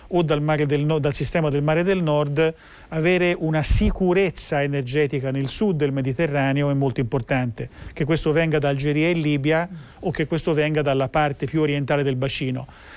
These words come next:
Per questo avere in qualche modo una sveglia che dice: "Guarda che non tutto va come andava prima, ma oggi dobbiamo fare i conti con nuovi attori, nuove pretese, nuove richieste",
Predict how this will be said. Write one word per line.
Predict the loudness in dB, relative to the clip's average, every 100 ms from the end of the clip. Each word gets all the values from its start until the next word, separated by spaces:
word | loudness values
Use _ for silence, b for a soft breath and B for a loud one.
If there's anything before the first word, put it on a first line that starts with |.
| B B
Per | -2 0
questo | 2 0 0
avere | 0 2 0
in | -2
qualche | -4 -4 -2
modo | -2 0
una | 0 -2
sveglia | 0 2 2 2 -2
che | -2 -2
dice: | -2 -2 -2
"Guarda | 2 0 0 -4
che | -4 -6 -6
non | -4 -2 -2
tutto | -2 -2 -2 0
va | 0
come | -2 -2
andava | 0 0 0 -2
prima, | -2 -2 -4 -8 b b b -4
ma | 0
oggi | 0 0
dobbiamo | 0 0 0 0
fare | 0 -2
i |
conti | 0 -2 -2 -2
con | -4 0
nuovi | 0 2
attori, | 0 0 0 2 0 -2
nuove | -2 0
pretese, | -2 0 0 0 0 -2 -2 B B B
nuove | -2 0 2
richieste", | 2 2 0 0 0 -2 -2